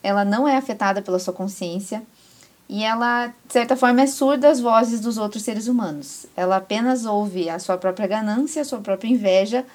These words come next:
e o seu próprio orgulho. Então, aqui, de certa forma, a gente tem uma experiência de escrita que a Jane fez. Provavelmente esse livro foi escrito por volta de mil setecentos e noventa e quatro, só que foi publicado, é, um certo tempo depois.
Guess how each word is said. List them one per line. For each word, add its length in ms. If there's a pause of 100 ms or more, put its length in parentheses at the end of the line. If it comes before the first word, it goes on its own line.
(420)
e 60
o 20
seu 160
próprio 320
orgulho. 400 (920)
Então, 720 (460)
aqui, 340
de 60
certa 260
forma, 220
a 40
gente 160
tem 200
uma 460
experiência 640
de 80
escrita 360
que 80
a 60
Jane 240
fez. 440 (720)
Provavelmente 560
esse 140
livro 240
foi 140
escrito 380
por 160
volta 260
de 80
mil 160
setecentos 420
e 40
noventa 300
e 80
quatro, 540 (460)
só 160
que 80
foi 100
publicado, 720
é, 320
um 60
certo 260
tempo 240
depois. 580